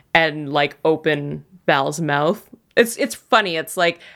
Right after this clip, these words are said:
at first glance, it would be like, "Oh, someone's gonna do C P R," but then <laughs> it just, like, takes blood and just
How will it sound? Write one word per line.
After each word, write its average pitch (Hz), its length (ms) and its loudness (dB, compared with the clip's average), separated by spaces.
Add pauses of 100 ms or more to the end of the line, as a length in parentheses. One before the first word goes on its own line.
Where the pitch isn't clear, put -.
at - 220 0
first 208 280 0
glance, 180 440 0
it - 80 -4
would 165 120 -8
be 170 160 2
like, 151 480 2
"Oh, 269 280 2
someone's 190 420 0
gonna 196 160 2
do 190 80 2
C 190 220 -2
P 190 200 0
R," 160 280 2
but 202 260 0
then 226 100 2
<laughs> 226 60 0
it - 60 -8
just, 226 280 -2
like, - 160 0
takes - 360 0
blood 175 520 2
and - 100 4
just - 180 -6